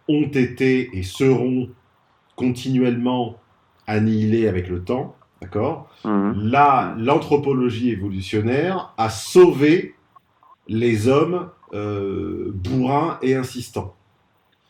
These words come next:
Speaker 1: Si ce comportement était si disqualifiant que ça à l'échelle collective, c'est-à-dire quantitativement, il aurait disparu.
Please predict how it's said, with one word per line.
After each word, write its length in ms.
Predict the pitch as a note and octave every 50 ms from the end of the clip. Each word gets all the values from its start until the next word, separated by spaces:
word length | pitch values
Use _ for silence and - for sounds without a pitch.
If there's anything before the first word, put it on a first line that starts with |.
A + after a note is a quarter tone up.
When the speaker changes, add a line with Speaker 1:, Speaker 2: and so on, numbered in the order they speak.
| _
Speaker 1:
Si 260 | - - - - G3 F#3
ce 120 | - F#3+
comportement 840 | F#3 F3+ F3 E3 D#3+ - E3 D3+ - - E3 D3+ D#3 E3 E3 D#3
était 240 | C#3+ B2 - B2+ A#2
si 260 | G#2+ - - F3+ D3+
disqualifiant 720 | C3+ C#3 C3 - - D3 C3 B2+ B2 B2 - - D3 C3 B2
que 140 | - A#2+ G#2+
ça 460 | G#2 - - C3 B2 B2 B2+ - - - _ _ _ _ _ _ _
à 100 | - G#2+
l'échelle 460 | G#2+ A#2 A#2+ - - C#3 B2+ A2+ G#2
collective, 640 | - B2 A2 G#2+ G#2 G#2 - - D3+ F#3 E3+ C3 G#2 -
c'est-à-dire 360 | - - A#2 G#2 G2+ G#2+ G#2
quantitativement, 920 | - C3+ B2+ B2 A#2+ A2+ G#2 A2 G2+ - G#2 F#2+ F#2 A#2 B2+ C#3+ E3+ E3+ - - _ _ _ _ _
il 160 | D3+ C#3 C3+ C3+
aurait 240 | C#3 C#3+ E3 D#3+
disparu. 600 | C#3 C#3 - - - C3+ B2 A#2 A#2 A2+ G#2+ -